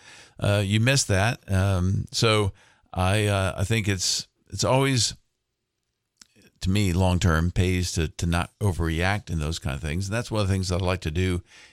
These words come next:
in Talking Money. Have over the years, we've had plenty of downturns, we've had plenty of upturns. I always try to, to, uh, taper your enthusiasm when things are going up, so things aren't always gonna go up.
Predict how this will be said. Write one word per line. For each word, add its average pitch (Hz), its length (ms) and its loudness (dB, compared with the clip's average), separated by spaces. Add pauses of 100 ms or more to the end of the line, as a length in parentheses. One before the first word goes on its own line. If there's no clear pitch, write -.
(100)
in 87 140 -2
Talking 92 380 2
Money. 98 240 0
Have 104 560 0
over 110 160 0
the 135 100 0
years, 113 380 0
we've 95 100 0
had 101 300 0
plenty 117 220 4
of 127 100 -2
downturns, 135 600 0
we've 92 120 0
had 98 200 0
plenty 117 220 0
of 135 60 -2
upturns. 127 560 0 (420)
I 87 80 0
always 120 240 2
try 127 220 4
to, 113 260 2 (120)
to, 104 480 2 (360)
uh, 87 220 0 (260)
taper 151 440 2
your 135 420 2
enthusiasm 127 880 2
when 113 180 2
things 127 240 0
are 143 60 0
going 156 240 0
up, 143 300 0
so 113 120 0
things 120 280 0
aren't 131 180 0
always 123 380 2
gonna 143 160 0
go 160 160 0
up. 139 240 0